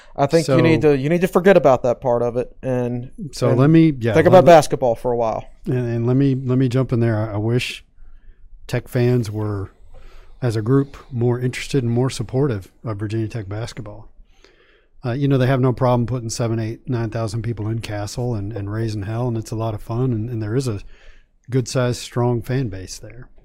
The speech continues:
Speaker 2: But, uh, one of the things that, so, so, uh,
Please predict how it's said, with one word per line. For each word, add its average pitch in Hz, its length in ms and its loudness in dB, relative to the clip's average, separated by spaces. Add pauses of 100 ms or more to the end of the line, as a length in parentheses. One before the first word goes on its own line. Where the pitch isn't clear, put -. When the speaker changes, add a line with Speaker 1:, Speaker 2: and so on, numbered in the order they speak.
(640)
Speaker 2:
But, 117 340 -6
uh, 113 180 -2
one 123 220 2
of 156 80 4
the 151 80 2
things 120 400 0
that, 120 220 -4
so, 120 240 0
so, 117 320 -2 (800)
uh, 107 220 -4